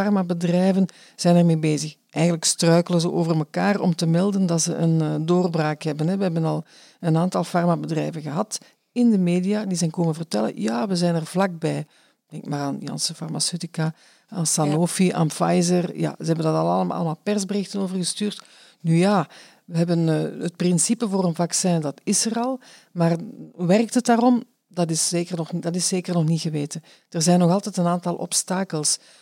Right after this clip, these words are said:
Speaker 1: Want stel dat er een vaccin, eh, gemaakt wordt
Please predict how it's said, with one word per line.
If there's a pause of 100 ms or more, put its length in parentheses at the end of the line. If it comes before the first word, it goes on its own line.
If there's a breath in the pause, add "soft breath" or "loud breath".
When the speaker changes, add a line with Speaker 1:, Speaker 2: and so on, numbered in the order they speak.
(120)
Speaker 1:
Want
stel
dat
er
een
vaccin,
eh,
gemaakt
wordt